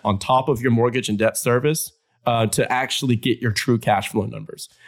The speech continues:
And so I did that, rented out my car on Turo, left that job, by the way, uh, s-, plot twist, guys, left that job in March of twenty twenty-two, uh, traveled full-time around the world for eight months.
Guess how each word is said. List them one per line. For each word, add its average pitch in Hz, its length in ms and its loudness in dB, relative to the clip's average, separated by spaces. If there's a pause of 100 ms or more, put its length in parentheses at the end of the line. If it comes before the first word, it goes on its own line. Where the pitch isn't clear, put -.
(120)
And - 80 -4
so 139 100 2
I 123 80 4
did 117 220 0
that, 156 420 -2
rented 131 240 2
out 139 140 0
my 127 140 -2
car 135 240 2
on 120 160 2
Turo, 170 420 2 (320)
left 143 320 0
that 147 220 0
job, 127 500 0 (100)
by 143 140 2
the 147 80 2
way, 165 260 2 (240)
uh, 123 340 4
s-, - 120 -8
plot - 320 -2
twist, 120 240 0
guys, 127 320 0
left 147 200 0
that 139 120 2
job 139 220 2
in 127 60 2
March 139 200 2
of - 80 -10
twenty 135 220 2
twenty-two, 139 580 2 (460)
uh, 120 160 2
traveled 151 340 0
full-time 143 340 2
around 135 120 4
the 127 80 2
world 131 240 2
for - 180 -2
eight 123 180 -2
months. - 500 0